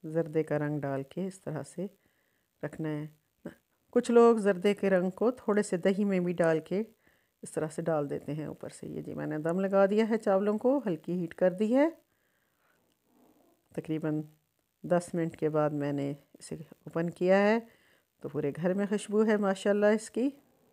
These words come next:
मेरी इसी, ये सादा सी तरकीब इंशाल्लाह आपको पसंद आएगी। आप भी घर में बनाएं, अपने घर वालों के साथ इसे तनावल फरमाएं, इंशाल्लाह बहुत ही लजीज है ये खाना।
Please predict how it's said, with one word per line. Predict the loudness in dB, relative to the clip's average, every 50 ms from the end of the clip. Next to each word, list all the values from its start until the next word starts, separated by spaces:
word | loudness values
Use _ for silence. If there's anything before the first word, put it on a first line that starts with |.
| _ _ _ _ _ _ _ _ _ _ _ _ _ _ _ _ _ _ _ _ _ _ _ _
मेरी | -4 -2 -2 -2
इसी, | -4 -4 -6 -12 -12
ये | -8 -6 -6 -6
सादा | -4 0 2 2 4 4 2
सी | 2 0 -4 -4
तरकीब | -4 -4 -4 -4 -4 -6 -4 -4 -4
इंशाल्लाह | -6 -8 -6 -4 -4 -4 -2 -2 0 0 0
आपको | -2 -2 -6 -10 -12
पसंद | -12 -8 -6 -4 -2 0 2
आएगी। | 2 2 2 0 0 -4 -6 -6 -8 _ _ _ _ _ _ _ _ _ _ _ _ _ _ _ _ _ _ -4
आप | -2 0 0 0
भी | -2 -2
घर | -2 0 0 0
में | 0 0 -2
बनाएं, | 0 0 0 0 0 0 0 -2 -4
अपने | -4 -4 -6 -6 -4
घर | -4 -4 -4 -2
वालों | -2 -2 -2 -4 -6
के | -6 -8 -8 -8
साथ | -4 -2 -2 -2 -2 -4 -6 _ _ _ _ _ _ _ _ _ _ _ _ _ _
इसे | -18 -10 -8 -6 -6
तनावल | -6 -4 -4 -4 -2 0 0 -2 -2
फरमाएं, | -2 -4 -2 -2 0 0 0 0 0 -2 -4 -8 -10
इंशाल्लाह | -10 -8 -8 -8 -6 -4 -4 -2 -2 -2 -2 -2 -4 -4 -8 _ -10
बहुत | -8 -6 -6 -6 -4 -2
ही | 0 2
लजीज | 2 2 0 0 -2 -2 -4 -4 -6
है | -6 -6 -6
ये | -8 -10 -12
खाना। | -12 -12 -12 -10 -10 -12